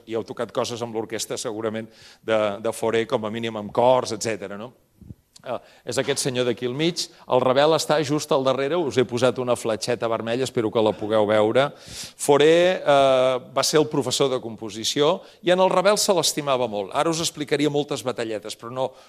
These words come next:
no em vull allargar perquè és que si no, no, no arribaré al final, eh?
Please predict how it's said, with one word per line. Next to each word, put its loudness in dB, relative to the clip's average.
no -10
em -10
vull 2
allargar 0
perquè -6
és -10
que -8
si -6
no, -4
no, -4
no -2
arribaré -2
al -6
final, -6
eh? -10